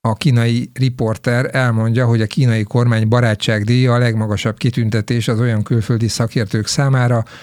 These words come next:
akik kiemelkedően járultak hozzá Kína modernizációjához, reformjaihoz és nyitásához. Mint elmondta, évente ötven külföldinek ítélik oda. Protkó Károly professzor kétezer-tizenötben nyerte el ezt a díjat,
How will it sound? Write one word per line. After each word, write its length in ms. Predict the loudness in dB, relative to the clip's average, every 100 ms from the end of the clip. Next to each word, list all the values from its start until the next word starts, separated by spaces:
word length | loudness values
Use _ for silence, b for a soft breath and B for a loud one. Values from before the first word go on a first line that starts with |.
| B -4
akik 320 | -2 -2 -2
kiemelkedően 800 | 0 2 2 0 0 0 2 2
járultak 560 | 2 2 0 0 -2
hozzá 340 | 0 2 2 0
Kína 320 | 2 4 4
modernizációjához, 1300 | 4 4 4 4 2 2 0 2 2 4 4 4 2 -2 B
reformjaihoz 880 | 0 0 2 2 4 2 2 2 2
és 200 | 0 2
nyitásához. 920 | 2 2 0 0 0 0 0 -2 -8 _ _ B B B B B
Mint 140 | 0
elmondta, 440 | 2 4 4 2 0
évente 560 | 2 2 2 0 -2
ötven 360 | 0 0 0 -2
külföldinek 720 | 2 0 2 0 2 0 -2
ítélik 440 | -2 0 0 0
oda. 320 | 0 0 -2 -6 _ -20 B B B
Protkó 400 | 0 0 2 0
Károly 340 | 2 2 2 0
professzor 600 | 0 0 0 0 -2 0
kétezer-tizenötben 1160 | -2 -2 0 2 0 0 0 2 0 0 0
nyerte 360 | 0 0 -2 -2
el 100 | 0
ezt 220 | -2 -2
a 40 | -2
díjat, 440 | 0 2 0 -2